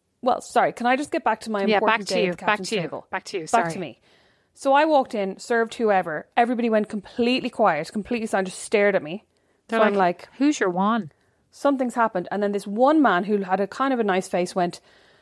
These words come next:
Speaker 1: "You're supposed to serve the captain first." But then the captain didn't want the plate that had already been put in front of someone else. So I had to bring that back to the kitchen, right? So then I come back for the second time, and I'm obviously in a flap, drop a plate of food on the floor. <gasps> Not a single person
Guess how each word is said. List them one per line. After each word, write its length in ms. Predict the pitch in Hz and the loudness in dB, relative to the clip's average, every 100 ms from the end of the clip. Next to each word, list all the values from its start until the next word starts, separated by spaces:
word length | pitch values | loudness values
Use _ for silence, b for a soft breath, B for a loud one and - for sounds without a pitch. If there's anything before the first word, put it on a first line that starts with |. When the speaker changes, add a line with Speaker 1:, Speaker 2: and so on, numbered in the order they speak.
| b b b - | b b b -10
Speaker 1:
"You're 100 | 202 | -10
supposed 340 | - 202 190 | -8 -10 -10
to 80 | 196 | -10
serve 260 | - 190 - | -6 -6 -8
the 60 | |
captain 400 | - 185 - 175 | -8 -8 -8 -8
first." 520 | - - 170 - - - _ | -6 -6 -6 -12 -18 -20 _
But 140 | - 214 | 0 4
then 100 | 254 | 4
the 60 | 285 | 4
captain 340 | 294 285 277 | 4 2 4
didn't 220 | 254 240 | 4 4
want 240 | 233 233 247 | 6 6 4
the 80 | |
plate 300 | 233 214 196 | 2 4 4
that 80 | 196 | 2
had 80 | 185 | 2
already 160 | 196 190 | 4 4
been 140 | 190 | 0
put 140 | 185 190 | -2 -2
in 40 | |
front 160 | 190 180 | -2 -4
of 60 | - | -4
someone 260 | 185 180 | 0 2
else. 440 | 175 214 - - - _ - | 4 2 -2 -14 -18 _ -14
So 120 | - 214 | 0 0
I 20 | |
had 120 | 208 | 2
to 40 | |
bring 200 | 196 214 | 2 4
that 160 | 220 202 | 4 4
back 140 | 196 | 2
to 100 | - | 0
the 40 | 190 | -6
kitchen, 380 | - 185 160 147 | -6 -8 -6 -6
right? 260 | 175 - - B B B B - | -6 -8 -18 B B B B -2
So 60 | |
then 120 | 233 262 | 2 2
I 80 | |
come 120 | 277 269 | 2 2
back 140 | 240 | 2
for 80 | - | 0
the 60 | 220 | -2
second 280 | 240 220 226 | 0 0 0
time, 280 | 214 185 180 b b b b | 0 -2 -4 b b b b
and 120 | - 214 | -4 2
I'm 80 | |
obviously 260 | 220 240 269 | 2 0 -4
in 60 | 220 | -6
a 40 | |
flap, 340 | - 185 175 _ 202 | -2 -2 -2 _ -6
drop 360 | 220 240 262 | 2 4 2
a 40 | 285 | 0
plate 220 | 254 226 | 2 2
of 80 | 220 | 2
food 220 | 226 208 | 2 2
on 80 | 190 | 0
the 60 | |
floor. 440 | - 202 185 180 240 - | -2 0 0 0 -4 -8
<gasps> 1300 | 294 320 - - - - - - _ _ - - _ - | -6 -6 -8 -18 -20 -20 -20 -20 _ _ -20 -20 _ -2
Not 180 | 240 233 | 2 2
a 60 | |
single 600 | - - 294 277 277 277 | -2 -6 0 2 4 2
person 600 | 269 247 247 - 175 220 | 2 0 0 -2 -6 -6